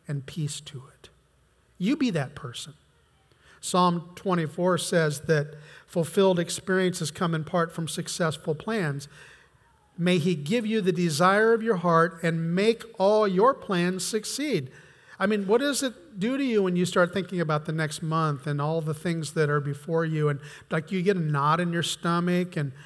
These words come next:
I mean, "I gotta get everything done. It's all, it's, it's, it's my responsibility to,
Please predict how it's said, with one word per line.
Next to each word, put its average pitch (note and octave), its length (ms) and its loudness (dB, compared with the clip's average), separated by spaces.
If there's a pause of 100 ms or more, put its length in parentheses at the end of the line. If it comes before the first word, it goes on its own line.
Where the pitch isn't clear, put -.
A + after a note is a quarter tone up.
(480)
I E3+ 40 -6
mean, D#3+ 340 -2
"I C#3+ 120 2
gotta E3+ 200 4
get E3 140 4
everything E3 420 0
done. D#3+ 320 2
It's C#3 160 -4
all, F3+ 220 4
it's, F3+ 160 -6
it's, - 200 -4
it's G3+ 280 -4
my F3 160 0
responsibility F#3+ 840 0
to, D3+ 140 0